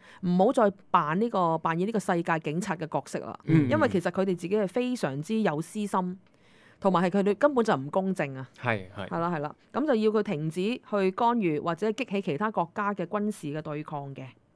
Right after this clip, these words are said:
Speaker 2: 嗯。
Speaker 1: 噉樣樣。
Speaker 2: 但係呢幾，呢幾，呢幾年係比起以前美國嘅，嘅，啊，不嬲個外交政策呢，呢一兩年係好明顯係有，有對於呢個政策方面係有收斂度，同埋一改返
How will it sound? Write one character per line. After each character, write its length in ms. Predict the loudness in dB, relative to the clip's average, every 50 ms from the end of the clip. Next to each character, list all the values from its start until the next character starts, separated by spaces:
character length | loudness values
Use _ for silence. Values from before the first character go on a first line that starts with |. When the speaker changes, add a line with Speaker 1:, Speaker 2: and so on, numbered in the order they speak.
| _ _
Speaker 2:
嗯。 420 | 2 4 4 4 2 -2 -6 -8 -12 -10
Speaker 1:
噉 120 | -8 -8 -6
樣 160 | -6 -4 0
樣。 20 | 2
Speaker 2:
但 100 | 4 4
係 20 |
呢 120 | 4 4 4
幾， 120 | 2 0 -2
呢 200 | 0 0 2 2
幾， 400 | 4 4 2 4 2 2 0 0 -2 -2
呢 80 | -2
幾 120 | -2 -2 -2 -2 -2 -2
年 120 | -4 -6 -8
係 260 | -10 -8 -8 -8 -6
比 140 | -4 -4 -4
起 100 | -2 -2 -4
以 380 | -4 -6 -6 -8 -8 -6 -6
前 240 | -8 -8 -8 -10 -10
美 420 | -10 -10 -10 -8 -8 -6 -6 -4 -2
國 220 | 0 0 0 0
嘅， 380 | -2 -2 -2 -2 -2 -4 -6 -6
嘅， 300 | -6 -4 -4 -2 -2 -4 -4
啊， 160 | -6 -6 -8 -2
不 100 | 0 2
嬲 180 | 2 4 2 2
個 160 | 2 0 -2
外 200 | -2 -2 -4 -4 -4
交 180 | -2 -2 -2
政 180 | -2 -4 -6 -8
策 180 | -10 -10 -10 -8
呢， 200 | -6 -6 -6 -6 -8 -12 -18 -20 -20 -20 -20 -10 -4
呢 260 | 0 2 2 4 4
一 60 | 4
兩 520 | 4 4 4 2 2 2 2 0 0 0 0
年 120 | 0 -2 -4
係 240 | -6 -6 -6 -6 -4
好 80 | -4
明 240 | -2 -2 -4 -4 -6
顯 120 | -6 -4
係 120 | -2 -2 -2
有， 320 | -2 -4 -4 -2 -2 -2 -2
有 60 | 0
對 200 | 0 0 0 2
於 120 | 2 2 2
呢 100 | 2 2
個 140 | 0 -2
政 220 | -2 -2 -4 -4 -4
策 160 | -6 -8 -6
方 160 | -4 -2 -2
面 100 | -2 -4 -4
係 20 |
有 120 | -6 -6 -6
收 180 | -4 0 0 2 2 2 0
斂 180 | 0 -2 -4 -6
度， 120 | -8 -10
同 100 | -12 -12
埋 120 | -12 -10 -6
一 60 | -4
改 440 | -4 -4 -4 -4 -4 -2 0 0 -2
返 260 | -2 -4 -4 -4 -6